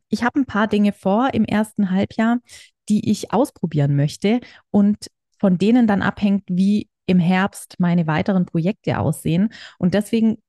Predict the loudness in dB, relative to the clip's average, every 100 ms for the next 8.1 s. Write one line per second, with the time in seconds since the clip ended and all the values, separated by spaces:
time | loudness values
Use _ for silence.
0 | _ -4 -2 -2 -2 -2 -2 -2 -2 0
1 | 2 2 2 0 -2 -2 -2 -2 -2 -2
2 | -2 -2 -2 -2 -6 -4 -4 -4 -4 -8
3 | -10 -12 -6 -2 0 0 -2 -8 -20 -6
4 | 0 2 2 0 -8 _ _ 0 2 2
5 | 0 0 0 0 0 0 0 -2 -2 -2
6 | 0 0 0 -2 -4 -10 -2 2 2 0
7 | -4 -4 -2 -2 0 0 0 -2 0 2